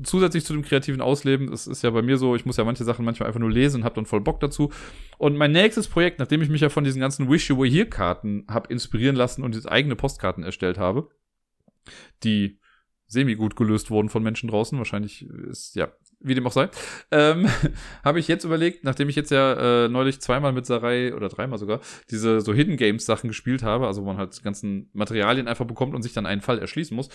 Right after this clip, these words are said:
habe ich voll Bock, sowas auch zu machen. Ähm, vielleicht auch dann nicht ganz so krass wie bei den anderen Sachen jetzt mit irgendwie Nummern, die man anrufen kann und sonst was. Aber ich habe schon eine Idee, was die Story quasi dahinter ist und versuche die demnächst mal auszuarbeiten. Und dann wird es sehr wahrscheinlich so sein, dass man sich die Sachen dann einfach als P D F dann runterladen kann und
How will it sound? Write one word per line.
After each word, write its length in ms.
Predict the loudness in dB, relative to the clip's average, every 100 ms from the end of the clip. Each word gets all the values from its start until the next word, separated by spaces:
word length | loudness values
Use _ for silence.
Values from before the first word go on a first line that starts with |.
| -16 -14 0
habe 100 | 2
ich 60 |
voll 140 | 4 4
Bock, 180 | 2 2
sowas 360 | 4 4 4
auch 200 | 2 -2
zu 100 | 0
machen. 380 | -2 -2 -2 -6 _ -20 -20 _ _
Ähm, 500 | 2 2 2 -4 -6 0
vielleicht 360 | 2 2 2
auch 100 | -6
dann 160 | 0 0
nicht 160 | 2 2
ganz 220 | 0 2
so 140 | 0
krass 500 | 2 0 0 -2 -12
wie 220 | -8 -4 0
bei 160 | 0
den 160 | 0 -4
anderen 240 | -2 0
Sachen 240 | 0 -2 -4
jetzt 180 | -6
mit 140 | -8 -6
irgendwie 500 | -6 -4 -2 -4 -4
Nummern, 280 | -4 -4 -4
die 40 |
man 140 | -4 -4
anrufen 340 | -4 -4 -6
kann 200 | -4 -4
und 80 | -4
sonst 180 | -4 -4
was. 140 | -6 -8 -16 -16 0
Aber 240 | 4 4
ich 100 | 2
habe 100 | 0
schon 140 | 0 0
eine 80 | 0
Idee, 540 | 0 4 4 4 -2 _ -4
was 160 | -4
die 80 | -2
Story 320 | 2 2 2
quasi 320 | 0 0 2
dahinter 340 | 2 2 2 0
ist 240 | 0 -4
und 160 | -8 -4
versuche 240 | -4 -2
die 100 | -2
demnächst 280 | -2 -4 -2
mal 60 | -2
auszuarbeiten. 640 | -2 -2 0 2 0 -4
Und 60 |
dann 140 | -4 0
wird 100 | 2
es 60 |
sehr 100 | 4
wahrscheinlich 420 | 2 2 0 0 0
so 60 |
sein, 180 | 0 -2
dass 120 | -2
man 80 | -6
sich 100 | -8
die 80 | -4
Sachen 200 | -4 -2
dann 100 | -4
einfach 180 | -4 -6
als 140 | -4
P 100 | -4
D 80 | -4
F 120 | -2
dann 100 | -4
runterladen 420 | -4 -2 -2 -2
kann 220 | -4 -6
und 220 | -4 -10